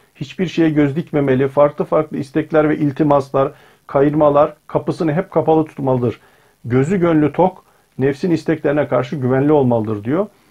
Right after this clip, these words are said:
Üçüncü özelliği sebatkar olması. Vezirin padişahın, e, hizmetinde vefalı, ahdine, e, sadık, kararlı olması lazım. Dördüncü özelliği tahammüldür demiştik. Bu vezirin,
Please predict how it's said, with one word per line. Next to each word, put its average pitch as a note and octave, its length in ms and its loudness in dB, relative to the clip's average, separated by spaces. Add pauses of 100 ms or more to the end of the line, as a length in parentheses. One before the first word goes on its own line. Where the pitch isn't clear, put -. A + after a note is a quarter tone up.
(160)
Üçüncü G3 380 2
özelliği E3 500 4
sebatkar D#3 640 2
olması. C#3+ 640 -2 (100)
Vezirin D3 520 -4 (440)
padişahın, C#3 680 0
e, C3+ 400 -2
hizmetinde C3+ 600 -2
vefalı, C3+ 760 0
ahdine, C3+ 420 0
e, C3+ 440 -2
sadık, C3+ 520 0
kararlı C3+ 400 2
olması C3+ 380 0
lazım. B2 360 0 (420)
Dördüncü C#3 440 4
özelliği D3 460 2
tahammüldür D3 640 2
demiştik. B2 440 -2 (340)
Bu D#3 120 4
vezirin, D3 480 0